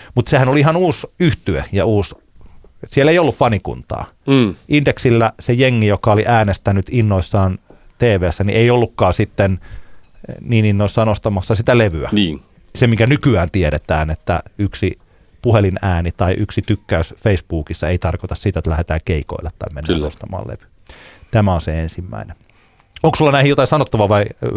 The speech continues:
Speaker 2: No ei,
Speaker 1: mä
Speaker 2: anna
Speaker 1: tässä
Speaker 2: mennä vaan.
Speaker 1: mono-, mono-,
Speaker 2: Anna mennä vaan.
Speaker 1: monologin tästä? Toinen on tämä, missä artisti ja tuotantotiimi haluavat eri asioita. Mielenkiintoinen keissi, joka ei ole tällainen albumifloppi, mutta on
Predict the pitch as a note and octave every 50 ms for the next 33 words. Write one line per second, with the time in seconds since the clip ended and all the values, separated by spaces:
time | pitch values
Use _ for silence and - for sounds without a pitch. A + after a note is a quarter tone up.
0 | - - B2 C#3+ D3+ F3+ G3 F3 D#3+ D#3+ E3 D#3+ E3+ F3 F3 D3 D3+ D#3+ D3 D#3+
1 | D3+ E3+ D#3+ D#3+ D#3+ D3 C3 C3+ D3+ D3+ C#3 - D#3+ D#3 C#3 C3 B2 B2+ B2+ B2+
2 | A#2+ G#2 - A2 G#2+ - - - - - - - - - - - - - - -
3 | - G#3 B3+ C#4 C4+ G#3+ F3 D#3 - - F3+ E3+ D#3 D3 - - - F#3 A3+ C#4
4 | C4+ - F3 - - - C#3 - - F3+ F#3 E3 - A#2+ G#2+ A#2+ G#2+ - C#3+ C#3
5 | B2+ G#2+ G#2+ G#2 - - C3+ C3+ B2+ A#2+ G#2 G2 G#2 - - - E3 F#3 D#3 C3
6 | - - B2+ C3 - - A#2 G#2 F2+ E2 E2 - - F2+ - - - - - -
7 | - - - - - _ _ _ _ _ - C#3+ E3+ A3 C4+ B3 G3 D#3+ B2+ G#2+
8 | - A#2+ A2+ G#2+ - A2 G#2 G#2 G#2 - - C3 A#2 A2 G#2 - - A#2+ G#2 -
9 | _ _ - - A#2+ - - B2+ C3+ C#3 C3+ A#2+ - - A#2+ A#2 A2+ A2+ A#2 -
10 | C3 C#3 C#3 C3+ A2+ A2 F#2+ F2+ E2+ - G#2 F2+ E2+ - _ - - D2+ - -
11 | - _ - G2+ F2 - _ - A2 G2 F#2 G2 G2 G2+ F#2+ G2+